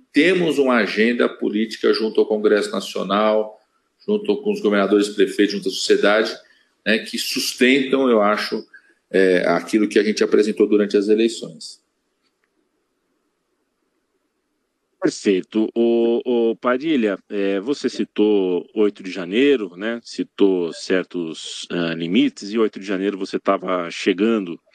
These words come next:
Speaker 2: de volta à, à composição de um governo que você deixou certo dia lá atrás, né? É, a pergunta que eu vou fazer de, de, de maneira resumida é o quanto essa cadeira mudou, quantos espinhos novos tem nessa cadeira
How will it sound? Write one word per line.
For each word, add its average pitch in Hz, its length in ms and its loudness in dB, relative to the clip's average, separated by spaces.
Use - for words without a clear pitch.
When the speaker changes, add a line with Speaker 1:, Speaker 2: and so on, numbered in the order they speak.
Speaker 2:
de 98 120 -2
volta 95 560 -2
à, 80 480 -6
à 90 160 0
composição 92 760 -2
de 92 200 -2
um 92 180 0
governo 107 500 0
que - 100 -16
você 113 320 -6
deixou 113 720 0
certo 104 360 2
dia 98 200 0
lá 107 120 2
atrás, 78 500 -10
né? 107 200 0
É, 95 260 0
a 107 120 -2
pergunta 127 500 -2
que - 80 -14
eu 107 60 -2
vou 101 120 -6
fazer 95 380 -2
de, 87 260 -2
de, 82 420 -2
de 87 120 -2
maneira 90 520 -2
resumida 104 600 0
é 87 160 -2
o 110 120 4
quanto 107 320 -2
essa 127 160 -2
cadeira 123 420 0
mudou, 127 320 0
quantos 135 380 -6
espinhos 139 520 -2
novos 104 380 -2
tem 95 180 -6
nessa 92 220 -8
cadeira 92 500 2